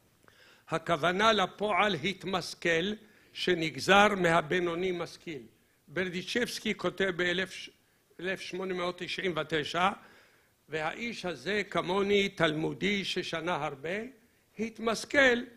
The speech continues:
כתב בספר והיה לאדם גדול". הפועל התמסכל מתועד גם פעמיים אצל מנדלי מוכר ספרים בחיבורים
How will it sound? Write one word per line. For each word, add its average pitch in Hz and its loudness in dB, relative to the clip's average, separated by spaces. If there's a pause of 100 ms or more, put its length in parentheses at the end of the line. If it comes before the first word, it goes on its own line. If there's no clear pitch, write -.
(380)
כתב 220 -4
בספר 240 -4 (220)
והיה 170 2 (120)
לאדם 175 2
גדול". 143 -2 (800)
הפועל 226 -2
התמסכל 208 0
מתועד 170 6
גם 185 2
פעמיים 175 -2
אצל 175 -8
מנדלי 170 -6
מוכר 165 -4
ספרים 185 -2
בחיבורים 165 -2